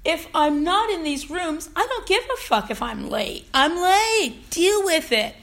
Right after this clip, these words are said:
That's kind of been my attitude about a lot of things in life. But in these rooms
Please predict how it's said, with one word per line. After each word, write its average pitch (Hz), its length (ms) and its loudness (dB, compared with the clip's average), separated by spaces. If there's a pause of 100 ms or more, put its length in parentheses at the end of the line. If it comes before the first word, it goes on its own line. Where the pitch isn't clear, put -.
(180)
That's 349 200 -8
kind 381 280 -8
of 415 80 -10
been 285 120 -6
my 294 140 -8
attitude 294 460 -8
about - 260 -8
a 320 60 -10
lot 294 240 -10
of 302 60 -18
things 294 260 -10
in 381 120 -12
life. - 560 -12 (800)
But 294 140 -10
in 302 140 -4
these 294 260 -4
rooms 311 760 -6